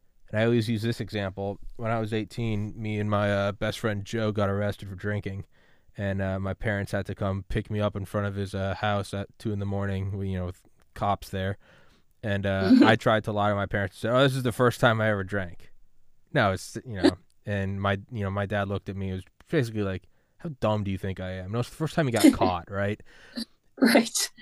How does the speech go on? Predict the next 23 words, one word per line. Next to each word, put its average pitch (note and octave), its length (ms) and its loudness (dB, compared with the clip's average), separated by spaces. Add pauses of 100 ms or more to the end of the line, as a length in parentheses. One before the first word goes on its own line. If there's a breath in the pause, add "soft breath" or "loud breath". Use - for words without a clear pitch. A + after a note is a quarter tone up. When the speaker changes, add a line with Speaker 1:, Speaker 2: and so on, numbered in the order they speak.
(140)
Speaker 1:
So D3 260 2
it C3+ 100 0
starts E3+ 320 6
to, D3 240 2
it C3+ 120 2
started D#3 240 8
to C#3 40 4
make B2+ 220 4
me G#2 60 0
think, E3 400 4 (1500)
no, C3+ 140 6
I C3 60 12
think C3+ 200 0
this B2+ 160 2
is A#2 80 -2
the A2 80 2
first - 300 2
time A2 300 2
we're G2 140 0
quote A2 260 2
unquote G2+ 360 -4
catching G#2 440 0
them F2+ 200 -10